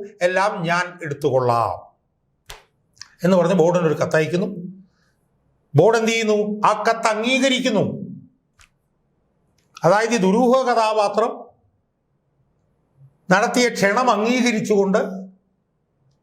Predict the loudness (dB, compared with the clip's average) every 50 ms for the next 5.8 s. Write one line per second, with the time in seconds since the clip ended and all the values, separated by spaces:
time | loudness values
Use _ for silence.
0 | _ _ _ 0 0 2 2 2 2 2 2 2 0 0 0 0 2 2 2 2
1 | 2 0 0 0 -2 -2 0 -2 0 0 0 0 0 0 0 0 2 2 2 2
2 | 2 0 -2 -2 -2 -2 -2 0 0 2 2 2 0 0 -2 -2 0 0 0 0
3 | 0 -2 -2 -4 -6 -10 -14 -16 -20 -20 -20 -20 -20 -20 _ _ 2 2 4 4
4 | 2 0 0 2 2 2 2 2 2 2 0 0 -2 -2 -2 0 0 0 2 2
5 | 2 2 0 0 0 0 2 2 2 0 0 0 0 0 0 -2